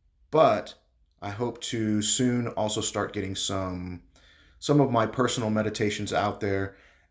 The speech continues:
and there are gonna be times when I link those meditations to the talks that I give. So start looking for that. In the meantime, if you have any questions, comments,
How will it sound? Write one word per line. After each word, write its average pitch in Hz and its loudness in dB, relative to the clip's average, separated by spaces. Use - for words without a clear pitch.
and 98 -2
there 123 4
are 123 6
gonna 123 4
be 117 -2
times 110 0
when 107 0
I 101 0
link 117 4
those 117 2
meditations 104 -2
to 117 -4
the 107 0
talks - -4
that 92 -4
I 90 -6
give. 87 -6
So 95 0
start 107 2
looking 107 -2
for - -6
that. 101 -2
In 95 -10
the 92 -4
meantime, 113 2
if 98 -6
you 101 -4
have 98 0
any 95 -6
questions, 113 -2
comments, 110 -2